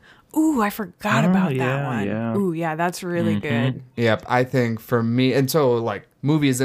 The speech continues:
Speaker 3: I don't dislike the thriller genre. I think it can be done extremely well. And I don't honestly remember how I reacted to the trailer for Ten Cloverfield Lane. I know I reacted to the reviews it got that it was really excellent,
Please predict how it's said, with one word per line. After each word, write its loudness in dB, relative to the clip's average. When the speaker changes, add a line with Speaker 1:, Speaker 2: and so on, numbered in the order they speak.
Speaker 3:
I 0
don't 0
dislike 0
the -6
thriller -2
genre. -2
I -6
think -4
it -6
can -4
be 0
done 0
extremely 0
well. -2
And -2
I 4
don't 0
honestly 0
remember 2
how 2
I 2
reacted -2
to -2
the -2
trailer -2
for 2
Ten 0
Cloverfield 0
Lane. 0
I -2
know 2
I 2
reacted -2
to -6
the -4
reviews -2
it 0
got 0
that -4
it 4
was 0
really 2
excellent, -2